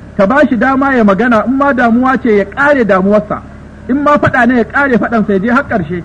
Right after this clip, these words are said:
Sannan inda amsa sai ta ba shi amsa cikin ladabi da biyayya. Wannan yana sa miji ya ji matarsa kan mai biyayya ce. Sannan idan ta aikata kuskure,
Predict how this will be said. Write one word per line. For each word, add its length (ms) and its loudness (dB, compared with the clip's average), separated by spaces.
Sannan 420 2
inda 260 2
amsa 380 0
sai 100 0
ta 120 0
ba 160 4
shi 140 -4
amsa 340 0
cikin 240 -2
ladabi 320 0
da 100 -2
biyayya. 360 -4
Wannan 300 2
yana 180 2
sa 100 2
miji 280 2
ya 100 2
ji 260 0
matarsa 420 -2
kan 140 0
mai 120 0
biyayya 460 2
ce. 60 -12
Sannan 340 0
idan 280 0
ta 180 2
aikata 320 0
kuskure, 460 0